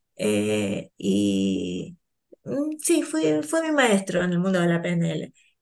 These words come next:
Después tengo también, el, en realidad, un amigo muy cercano,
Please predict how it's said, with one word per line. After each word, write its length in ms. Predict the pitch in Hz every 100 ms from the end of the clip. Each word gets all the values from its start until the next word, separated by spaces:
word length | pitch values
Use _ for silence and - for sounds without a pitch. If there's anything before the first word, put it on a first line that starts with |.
| -
Después 360 | - 208 196 208
tengo 240 | 220 202
también, 720 | 202 180 190 202 202 180 170 -
el, 360 | - 175 170 165 - -
en 100 | 165
realidad, 440 | 151 160 160 180 175
un 200 | 175 175
amigo 340 | 185 190 185
muy 120 | 190
cercano, 840 | 190 185 180 185 190 196 196 185